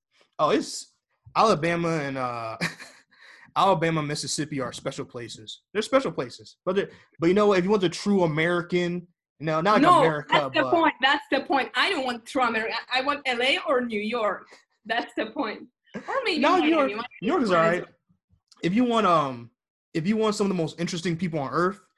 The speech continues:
Speaker 1: you go to Staten Island.
Speaker 2: New York.
Speaker 1: You go to Staten Island, New York. I'm sure
Speaker 2: Yeah,
Speaker 1: your
Speaker 2: of
Speaker 1: whole
Speaker 2: course.
Speaker 1: perspective on New York will change immediately.
Speaker 2: Here in L A, people are a bit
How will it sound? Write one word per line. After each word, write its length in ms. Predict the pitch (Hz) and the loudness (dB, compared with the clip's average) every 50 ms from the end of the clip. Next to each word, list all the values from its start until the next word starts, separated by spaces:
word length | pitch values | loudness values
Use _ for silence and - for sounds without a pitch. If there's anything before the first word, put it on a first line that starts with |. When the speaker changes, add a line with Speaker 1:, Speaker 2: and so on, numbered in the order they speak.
| _ _ _ _ _ _ | _ _ _ _ _ _
Speaker 1:
you 80 | 139 151 | -2 2
go 120 | 160 160 | 2 2
to 80 | 151 131 | 2 0
Staten 340 | - - 156 151 151 131 | 0 0 2 2 2 0
Island. 380 | 147 147 143 135 127 117 117 113 - _ _ _ _ _ | 0 -2 -2 -4 -6 -10 -14 -16 -20 _ _ _ _ _
Speaker 2:
New 100 | - 202 196 _ _ - | -12 -12 -12 _ _ -12
York. 120 | 190 180 _ _ _ _ _ _ _ _ _ _ _ | -12 -12 _ _ _ _ _ _ _ _ _ _ _
Speaker 1:
You 120 | 147 147 | -8 -6
go 80 | 156 160 | -4 -4
to 40 | 151 | -4
Staten 320 | - - 170 170 170 165 | -2 0 0 0 2 2
Island, 300 | 165 160 160 156 160 151 | 0 0 0 -2 -2 -4
New 60 | 147 143 | -4 -4
York. 240 | 143 147 147 127 131 | -4 -2 -4 -2 -2
I'm 240 | 143 147 147 151 143 | -2 -2 -2 -4 -4
sure 640 | 147 - - - 165 165 165 160 151 147 139 - _ _ _ - | -8 -8 -4 -2 0 0 0 0 -2 -4 -8 -10 _ _ _ -6
Speaker 2:
Yeah, 120 | 196 - 160 | -2 2 2
Speaker 1:
your 120 | 165 160 | 2 2
Speaker 2:
of 80 | 190 196 | 2 2
Speaker 1:
whole 140 | 175 180 180 175 | 2 2 2 2
Speaker 2:
course. 0 | |
Speaker 1:
perspective 360 | 175 147 - - 170 160 151 | -2 -4 -2 -2 -2 -2 -4
on 100 | 143 143 | -4 -6
New 60 | 147 147 | -6 -4
York 260 | 147 151 156 147 - | -2 -2 -2 -2 -4
will 100 | 143 135 | -6 -8
change 460 | - - 147 127 117 113 113 - - - | -6 -6 -6 -6 -6 -10 -14 -18 -20 -16
immediately. 540 | 127 127 143 147 135 127 117 113 120 110 101 - _ 175 - _ _ _ | -12 -10 -8 -6 -6 -6 -6 -8 -10 -12 -14 -16 _ -20 -20 _ _ _
Speaker 2:
Here 440 | - - - - 277 247 240 262 339 | -20 -14 -8 -6 -2 -2 0 0 0
in 200 | 359 359 370 370 | -2 -2 -4 -4
L 100 | 370 381 | -4 -4
A, 80 | 381 | -4
people 280 | 349 - 247 247 285 294 | -6 -6 -10 -10 -8 -6
are 140 | 302 320 311 | -6 -4 -6
a 40 | |
bit 160 | 233 - 254 | -6 -10 -14